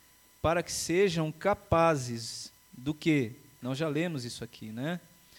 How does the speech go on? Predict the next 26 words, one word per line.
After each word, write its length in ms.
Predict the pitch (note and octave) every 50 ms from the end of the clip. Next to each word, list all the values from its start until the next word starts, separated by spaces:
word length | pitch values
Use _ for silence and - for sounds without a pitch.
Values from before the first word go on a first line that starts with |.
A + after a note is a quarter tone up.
| - - _ _ _ _
Capazes 720 | - C3+ B2+ - - D3 E3 F#3 F#3 E3 D#3 D3+ C#3+ C#3 C#3+
de 320 | C#3+ D#3 F3 G3 A3 A#3 - - _ _ _ _ _
experimentar, 1200 | F#3+ G3 A3+ A3 G#3 - - - F#3 E3+ E3+ F3 E3+ F3+ F#3 F3+ - - D#3+ D3+ C#3+ C#3 C3+ C3+ - _ _ _ _ _ _ _ _ _ _ _ _ _ - - - - - - -
né? 400 | A2+ A2 A#2 B2+ D3+ F3+ F#3 E3+ D#3
Diz 320 | C#3 A#2+ B2+ C#3 C#3 C3 C#3+
aqui 300 | C#3 C3 - - C3+ C3+
nessa 300 | C#3 C#3+ C3+ - D3 B2+
tradução 800 | - C#3+ C#3+ C3+ C#3+ C#3 - - - - C#3+ D3 D3+ D3 C3 B2+ - - - - - -
da 160 | B2+ C3+ C3 C3
N 240 | C#3+ E3 F#3 F#3+
V 160 | F3 E3 F3+ F3
I, 300 | D3 C#3+ D#3 E3+ D#3+ D#3+ - - _ _ _ _ _ _ _ -
que 140 | - B2+
é 360 | A#2+ B2 B2+ C3 C3 C3 C3 - - -
uma 280 | C3 B2 B2+ C3 C3 B2+
das 220 | B2+ C3 B2+ -
que 140 | - - C#3
eu 40 | C#3
usei, 440 | C#3+ C3 B2+ C3 B2+ C3 C3 D3 - - - - _ _ _ _ _ _ _ _ _
pra, 340 | - C#3+ D3 D3+ D3+ D#3 D3
"transformem-se 680 | - D3+ D3+ D3 - - E3+ E3+ F3+ F#3 F#3 E3+ - F3
pela 160 | - F#3+ E3
renovação 420 | D#3 E3 D#3+ D3+ D3+ C#3+ - D3+ D3
da 80 | D3+
sua 220 | C#3+ - - F3+ F3+
mente, 340 | E3+ E3 E3+ F#3 F3+ -